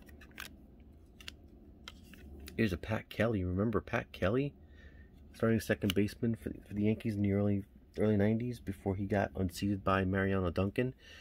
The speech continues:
which I think he was injured. I think Pat Kelly got injured in, early on in spring training and never really recovered. Now we got some Donruss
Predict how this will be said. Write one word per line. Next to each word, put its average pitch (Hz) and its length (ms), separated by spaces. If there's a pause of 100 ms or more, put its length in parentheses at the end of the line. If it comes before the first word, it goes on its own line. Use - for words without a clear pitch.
(180)
which - 120
I 117 80
think - 160
he 175 80
was - 200
injured. 87 500 (380)
I 95 60
think 123 260
Pat 104 220
Kelly 104 220
got 98 180
injured 98 280
in, 87 100 (100)
early 92 300
on 92 180
in 90 80
spring 92 260
training 90 440 (760)
and 95 240
never 92 160
really 92 200
recovered. 92 480 (1200)
Now 104 140
we 123 40
got 131 140
some 92 140
Donruss 98 340